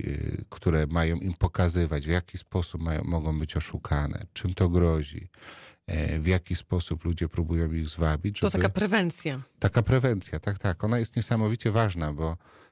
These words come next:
Speaker 1: no bo lepiej jest zapobiegać temu, lepiej uczulić rodziny, dzieciaki, e, na co mają uważać, żeby właśnie nie stać się częścią,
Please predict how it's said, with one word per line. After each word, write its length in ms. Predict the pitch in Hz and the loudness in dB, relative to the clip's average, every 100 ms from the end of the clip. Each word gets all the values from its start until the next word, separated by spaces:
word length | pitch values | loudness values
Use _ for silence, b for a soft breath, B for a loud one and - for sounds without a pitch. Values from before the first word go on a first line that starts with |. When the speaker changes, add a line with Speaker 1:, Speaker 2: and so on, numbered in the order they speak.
| B | B
Speaker 1:
no 60 | 110 | 0
bo 100 | 110 | 2
lepiej 200 | 135 135 | 2 0
jest 100 | 123 | 0
zapobiegać 640 | 123 - 113 117 85 76 | 0 0 2 2 2 -2
temu, 260 | - 78 78 | -4 -4 0
lepiej 280 | 101 - 113 | 0 0 0
uczulić 680 | 110 - - 101 76 69 82 | 0 -2 0 2 0 -4 -2
rodziny, 540 | 85 82 98 90 82 | 0 2 2 2 0
dzieciaki, 760 | 73 76 - 85 82 - 78 80 B B B B - | -2 -2 0 0 -2 -6 -8 -8 B B B B -2
e, 440 | 80 76 78 78 76 73 - - _ - | 0 2 2 0 0 -2 -4 -8 _ -2
na 200 | 92 104 | 2 2
co 140 | - | 2
mają 260 | 92 92 87 | 0 0 0
uważać, 560 | 73 85 85 78 73 71 | 0 2 2 2 -2 -4
żeby 200 | 76 76 | -6 -4
właśnie 580 | 76 76 - 76 78 73 | -4 -4 -6 -4 -4 -2
nie 200 | 80 82 | -2 -2
stać 260 | - 78 | -2 -4
się 140 | - 78 | -2 -4
częścią, 600 | - 78 73 - 73 | -2 -2 -2 -4 -4